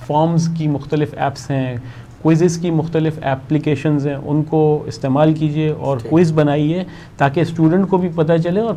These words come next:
Speaker 1: parent को भी पता चले कि जब उसने class ली तो उस,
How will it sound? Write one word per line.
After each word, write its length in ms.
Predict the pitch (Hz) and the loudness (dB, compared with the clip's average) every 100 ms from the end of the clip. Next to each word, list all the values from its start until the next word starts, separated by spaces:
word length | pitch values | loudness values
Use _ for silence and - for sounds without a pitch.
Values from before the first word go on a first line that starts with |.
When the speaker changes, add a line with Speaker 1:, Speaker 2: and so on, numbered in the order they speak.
| 160 | 0
Speaker 1:
parent 300 | 170 190 - | 2 4 2
को 80 | 160 | 2
भी 100 | 151 | 2
पता 240 | 135 131 | 0 -2
चले 260 | 127 127 131 | -2 -4 -4
कि 120 | 127 | -2
जब 180 | 139 135 | -2 -2
उसने 380 | 123 143 139 | -4 -4 -4
class 360 | 135 131 143 - | -4 -4 -6 -4
ली 200 | 131 190 | -2 0
तो 120 | 170 | 0
उस, 180 | 151 135 | 0 -2